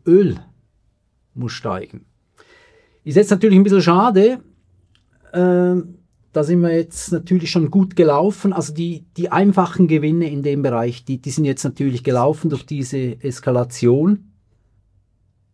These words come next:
Ja, von knapp sechzig auf hundertfünf hoch U-S-Öl, das, das, aber trotzdem, die Firmen werden mehr verdienen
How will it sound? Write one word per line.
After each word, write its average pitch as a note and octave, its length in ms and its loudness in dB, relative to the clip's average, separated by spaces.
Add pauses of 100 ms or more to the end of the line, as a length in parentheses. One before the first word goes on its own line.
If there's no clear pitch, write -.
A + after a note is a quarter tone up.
(360)
Ja, B2 280 -12
von G#2 260 -8 (220)
knapp A2 280 -8
sechzig A#2 400 -4
auf A2+ 140 -2
hundertfünf B2+ 520 -6 (300)
hoch C3 300 -8 (240)
U-S-Öl, C3+ 760 -4
das, B2 440 -10
das, - 400 -12 (600)
aber C#3 240 -6
trotzdem, D3+ 560 0
die C#3+ 140 -8
Firmen F3 560 4 (560)
werden D3+ 440 0
mehr D#3 220 2
verdienen E3 720 -4